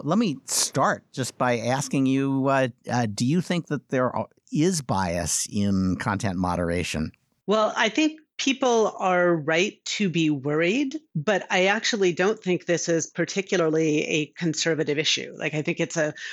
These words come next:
Speaker 2: fluke of our political moment that this concern is associated with the political right.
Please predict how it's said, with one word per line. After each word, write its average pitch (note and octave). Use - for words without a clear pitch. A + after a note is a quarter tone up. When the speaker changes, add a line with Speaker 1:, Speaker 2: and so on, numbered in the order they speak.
Speaker 2:
fluke A#3+
of F3+
our D#3
political E3+
moment D#3+
that D3
this D#3+
concern D#3
is C#3+
associated D3
with D#3
the D#3
political D3+
right. C#3+